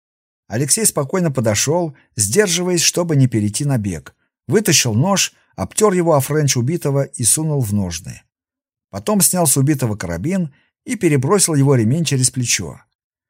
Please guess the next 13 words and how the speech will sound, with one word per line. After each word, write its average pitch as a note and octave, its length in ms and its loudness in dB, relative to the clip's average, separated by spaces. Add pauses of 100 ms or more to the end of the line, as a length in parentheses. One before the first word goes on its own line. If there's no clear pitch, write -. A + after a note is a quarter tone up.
(140)
Расстегнув E3+ 560 0
пояс F3+ 280 2
на G#2+ 120 0
немце, D#3+ 520 -2 (160)
снял F3+ 320 0
подсумки F3 460 -2
с - 60 0
патронами D3 680 0 (280)
и A#3+ 100 -4
прицепил D3+ 500 0
себе D3 240 0
на C#3 140 -2
пояс. F2+ 520 -6